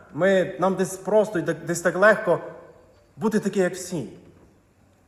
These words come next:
Нам десь так легко злитися з толпою, нам десь так легко і просто, щоб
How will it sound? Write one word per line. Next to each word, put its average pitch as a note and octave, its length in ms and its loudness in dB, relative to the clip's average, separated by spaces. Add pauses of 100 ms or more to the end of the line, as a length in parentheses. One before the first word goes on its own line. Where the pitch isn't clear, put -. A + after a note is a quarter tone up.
(480)
Нам F3 160 2
десь F3 160 -4
так F#3 160 0
легко F#3 580 4 (1000)
злитися F#3+ 480 4
з D3 60 -6
толпою, E3 520 0
нам C#3+ 160 -4
десь D3 140 -10
так D#3 140 -8
легко E3 400 -2 (420)
і C#3 60 -12
просто, F#3 480 -2
щоб C#3 240 -8